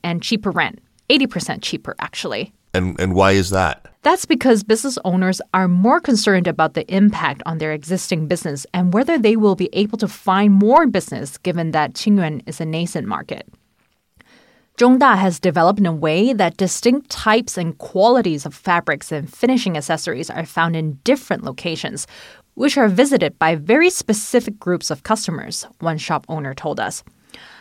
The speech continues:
Speaker 1: Other workshop owners said if they were forced out, they would just then set up shop in other nearby districts within Guangzhou, as their raw materials are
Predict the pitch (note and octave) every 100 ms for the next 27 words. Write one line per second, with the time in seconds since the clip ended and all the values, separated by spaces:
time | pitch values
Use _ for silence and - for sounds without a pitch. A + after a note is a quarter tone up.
0 | - _ _ _ _ - D4 E4 A3 F#3+
1 | - E3+ F3+ F3 F3 E3 - - - F#3
2 | F3 D#3+ F#3+ E3 F#3 F3 D#3+ - G3 F#3
3 | - - G3+ B3+ C#4+ - G#3 F#3+ F3 F#3
4 | E3+ - D#3 D3+ - - F3 F3 - -
5 | E3+ - - D#3+ D#3 - A3+ D#4+ A3 E3
6 | D#3 D3+ - - - E3+ - D#3 - E3+
7 | E3 D#3 D3 C#3+ D#3+ F3 E3 - - -
8 | _ A#3 A#3 B3 A#3 C4+ D#4 A#3+ G3+ G3
9 | F#3 E3